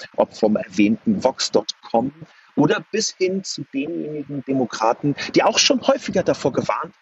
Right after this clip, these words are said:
haben, dass Donald Trump tatsächlich anfangen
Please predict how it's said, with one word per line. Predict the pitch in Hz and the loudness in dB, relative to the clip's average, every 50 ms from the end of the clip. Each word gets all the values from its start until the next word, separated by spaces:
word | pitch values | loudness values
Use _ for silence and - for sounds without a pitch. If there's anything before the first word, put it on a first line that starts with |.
| _ _ - - - | _ _ -14 -6 -2
haben, | 131 127 135 135 131 143 143 147 143 - - - - - - - _ - | 0 2 2 0 -2 -4 -4 -4 -4 -6 -8 -16 -16 -18 -20 -12 _ 2
dass | 127 127 127 - - - | 2 4 4 4 2 2
Donald | - 127 120 127 135 123 127 - - - - | 2 2 2 2 2 0 -2 -2 -6 -14 -10
Trump | - - - 120 113 123 143 156 160 - _ _ _ _ _ _ _ _ _ _ _ _ _ _ _ _ _ - | -10 -10 -8 -8 -8 -6 -4 -6 -6 -8 _ _ _ _ _ _ _ _ _ _ _ _ _ _ _ _ _ -14
tatsächlich | - - - - - 170 175 - - 196 180 - - - | -12 -10 -6 -2 0 0 0 0 -2 -4 -6 -8 -4 0
anfangen | - - 226 277 269 - - - - - 196 196 208 214 202 202 196 190 | 2 4 4 4 2 0 -6 -8 -2 -2 -2 -2 -2 -2 0 0 0 -2